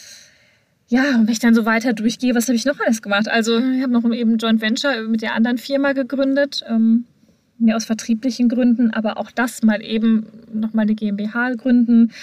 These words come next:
eine Finanzierung auf die Beine stellen, ähm, diese ganzen Geschichten in die Verhandlungen zu gehen, das ist auch echt sehr kraftzehrend gewesen. Das lief schon seit dem letzten Jahr, aber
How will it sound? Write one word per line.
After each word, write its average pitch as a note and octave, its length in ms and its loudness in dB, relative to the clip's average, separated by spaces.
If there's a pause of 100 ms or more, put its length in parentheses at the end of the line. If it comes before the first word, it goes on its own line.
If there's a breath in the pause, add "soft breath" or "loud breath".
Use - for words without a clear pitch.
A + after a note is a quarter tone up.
(160 loud breath)
eine A#3+ 80 -2
Finanzierung A3+ 600 2
auf A3 80 -2
die A#3 100 -6
Beine A3 380 0
stellen, G#3 760 -2
ähm, G3 560 -8 (220)
diese G#3+ 180 -10
ganzen G#3+ 380 -2
Geschichten A3 400 -6
in G#3+ 60 0
die G#3+ 80 -6
Verhandlungen G#3+ 360 -4
zu A3 120 -12
gehen, G#3+ 240 -8 (380 loud breath)
das G#3+ 200 -2
ist A3 160 -6
auch A#3 300 -2 (1200)
echt A#3+ 320 -2
sehr A#3 140 -2
kraftzehrend B3 720 0
gewesen. G3 640 -8
Das A3 160 -12
lief G#3+ 300 -4
schon A3 140 2
seit G#3 100 2
dem G#3+ 100 -4
letzten G3 320 -8
Jahr, F#3+ 140 -6
aber - 180 -6